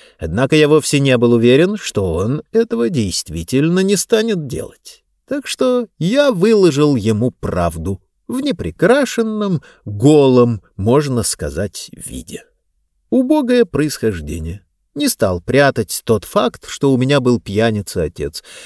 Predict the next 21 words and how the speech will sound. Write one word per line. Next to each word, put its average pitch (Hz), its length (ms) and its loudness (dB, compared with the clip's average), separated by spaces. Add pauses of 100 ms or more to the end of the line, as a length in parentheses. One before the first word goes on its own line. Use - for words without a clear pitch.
(220)
но 113 120 -4
хорошая 196 440 0
мать, 285 560 -8
взявшаяся 120 760 -2
за 120 140 0
буквально 127 560 2
рабский 127 500 0
труд, 226 400 -4
чтобы 78 400 -8
я 196 380 2
мог 190 360 0
получить 160 460 -2
образование 104 640 0
в - 80 -10
хорошей 175 380 -4
школе. 71 500 -8 (580)
Не 131 140 0
стал 156 300 4
я 151 140 4
делать 143 300 2
секрета 127 680 2